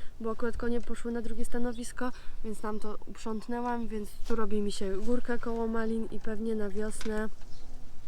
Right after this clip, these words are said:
troszeczkę tego obornika maliny też zostaną. Nie wiem, jak, e, w warzywach, bo w sumie warzywa dostały, chociaż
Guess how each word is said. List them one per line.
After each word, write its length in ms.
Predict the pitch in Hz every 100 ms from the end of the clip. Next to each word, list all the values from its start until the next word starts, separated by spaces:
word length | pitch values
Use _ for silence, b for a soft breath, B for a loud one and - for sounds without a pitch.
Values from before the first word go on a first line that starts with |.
| B B B B -
troszeczkę 640 | 247 247 240 - 226 220
tego 420 | 214 208 214 214
obornika 580 | 208 202 208 208 202 208
maliny 540 | 202 202 202 208 202 202 B B B -
też 160 | 226 208
zostaną. 400 | 208 220 226 254
Nie 180 | 254
wiem, 200 | 233 214
jak, 260 | 208 202 -
e, 40 | - 208 196 190 190 190 180 - - - - - -
w 800 | 202 190 190 190 185 185 185 185
warzywach, 520 | 185 196 226 269 403 - B B B 254
bo 80 |
w 40 | 254
sumie 240 | 269 247
warzywa 380 | 226 220 214 214
dostały, 400 | 202 - 247 240
chociaż 800 | - 254 262 - 226 233 262 -